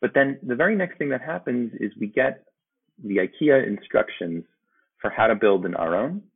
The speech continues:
Um, and there are a couple of interesting, uh, words that keep popping up that I wanted to, to bring up with you. So if you come with me, um, chapter twenty-five, verse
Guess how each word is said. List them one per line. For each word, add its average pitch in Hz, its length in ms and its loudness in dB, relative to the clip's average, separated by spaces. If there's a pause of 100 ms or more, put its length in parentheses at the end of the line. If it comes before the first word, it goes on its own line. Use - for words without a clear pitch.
(600)
Um, 90 500 -2 (280)
and 127 140 4
there 151 140 4
are 143 40 2
a - 120 -2
couple 202 240 2
of 165 100 0
interesting, 131 600 -4 (140)
uh, 101 80 4
words 107 480 2
that 104 200 -2
keep 120 140 -2
popping 101 340 -2
up 87 240 -2
that 95 100 0
I 95 60 2
wanted 92 300 0 (100)
to, 85 320 -2 (100)
to 92 60 -8
bring 87 240 -6
up - 160 -6
with - 160 -12
you. - 140 -20 (580)
So 156 80 8
if 147 80 2
you 160 80 2
come 175 180 0
with 170 140 -2
me, 139 420 2
um, 98 400 2 (280)
chapter - 260 0
twenty-five, 120 580 2
verse 101 160 0